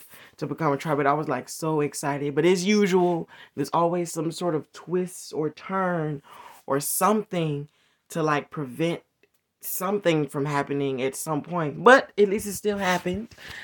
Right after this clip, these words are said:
Now, as you guys know, um, Hope turned off her humanity. Now, that was probably one of the most dangerous things Hope could ever do. But the reason why she did it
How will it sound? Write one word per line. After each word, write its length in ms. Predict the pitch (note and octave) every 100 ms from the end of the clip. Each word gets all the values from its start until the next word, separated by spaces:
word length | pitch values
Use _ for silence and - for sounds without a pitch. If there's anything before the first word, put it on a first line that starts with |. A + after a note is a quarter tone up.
| - - -
Now, 240 | - A#3+ A#3
as 100 | B3
you 60 |
guys 340 | C#4 B3+ G#3+ E3
know, 380 | E3+ D#3+ G#3 - _ _ _ _ _ _ - -
um, 300 | E3+ D#3+ D3+
Hope 280 | E3 E3 E3
turned 240 | - E3+
off 220 | D3+ C#3 -
her 140 | D#3+
humanity. 600 | D#3+ D3+ D#3+ C3+ - - - _ _ _ _ _ _ _ _ _ _ _ _ - _ _
Now, 180 | D#3+ D#3
that 140 | E3+
was 140 | G#3+ A3
probably 340 | F#3+ D#3 D#3
one 180 | D#3 D3
of 60 | C#3
the 60 |
most 220 | C3+ C3+
dangerous 400 | A#2+ D3 D#3 D#3+
things 340 | D3+ D3+ C#3+ C3
Hope 240 | D3+ C3+
could 140 | - -
ever 260 | C#3 C#3
do. 340 | C3 B2+ A2 A#2+ -
But 140 | D3
the 100 | D#3
reason 500 | C#3 E3+ G3 G3+ F3
why 360 | C#3 C#3+ F3 F#3
she 280 | F3 - D3+
did 380 | A#2+ - D3
it 320 | E3 F#3+ -